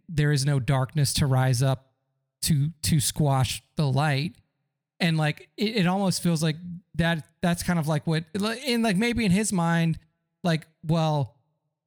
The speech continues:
that is what I wanna get to, but the only way that I can get to it is by unleashing this fucking huge, like,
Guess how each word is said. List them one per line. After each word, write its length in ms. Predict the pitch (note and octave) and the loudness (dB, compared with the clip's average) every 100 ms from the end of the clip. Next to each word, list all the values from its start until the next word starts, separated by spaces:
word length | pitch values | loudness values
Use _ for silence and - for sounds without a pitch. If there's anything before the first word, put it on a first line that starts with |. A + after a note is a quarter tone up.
| _ - | _ -2
that 180 | F3+ | -2
is 100 | G3 | 0
what 140 | D#3+ F3+ | 0 0
I 80 | E3 | 0
wanna 220 | E3+ D#3 | 0 0
get 180 | D3+ E3 | 0 0
to, 140 | F3 | 0
but 120 | D3+ D#3 | 2 2
the 120 | D3+ | 0
only 160 | D3+ | 2
way 160 | C#3+ C#3+ | 0 0
that 160 | C#3+ C#3 | 0 0
I 80 | |
can 160 | C3+ C#3+ | 0 0
get 160 | C#3+ C#3+ | -2 0
to 140 | D#3+ | 0
it 80 | D3 | 2
is 80 | C3 | 0
by 360 | C#3+ C3+ C3+ G3 | 0 0 0 0
unleashing 580 | D#3 C#3+ D3 - D3 | 0 2 2 2 2
this 280 | C3+ B2+ - | 2 0 -2
fucking 360 | - C#3 - C3+ | -2 -2 0 -2
huge, 560 | - D3 C#3 C3+ B2 C4 | 0 2 2 0 -2 -2
like, 200 | F3 | -2